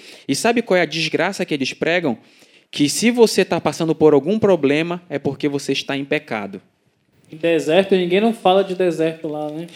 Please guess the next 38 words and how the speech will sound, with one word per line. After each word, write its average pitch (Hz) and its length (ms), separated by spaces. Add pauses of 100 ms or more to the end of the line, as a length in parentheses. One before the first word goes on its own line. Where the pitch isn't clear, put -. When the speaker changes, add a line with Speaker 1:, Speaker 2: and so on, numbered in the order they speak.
(140)
Speaker 1:
Não, 127 560
se - 260
a 120 80
pessoa 147 300
tá 156 140
passando 196 320
por 170 120
um 165 80
problema, 127 600
se - 100
ela 120 140
tá 151 180
doente, 123 680 (180)
se - 80
ela 123 80
tá 156 100
com 160 80
alguma 151 180
dificuldade, 131 560
é 135 40
porque 139 240
ela 135 100
tá - 80
em 135 80
pecado. 147 560
Speaker 2:
Nossa. 170 300
Speaker 1:
Porque 127 240
a 131 60
pessoa 156 600
que 214 160
tá 147 180
em 151 100
paz 156 360
com 185 180
Deus 151 300
não 170 180
tem 262 240
problemas, 214 800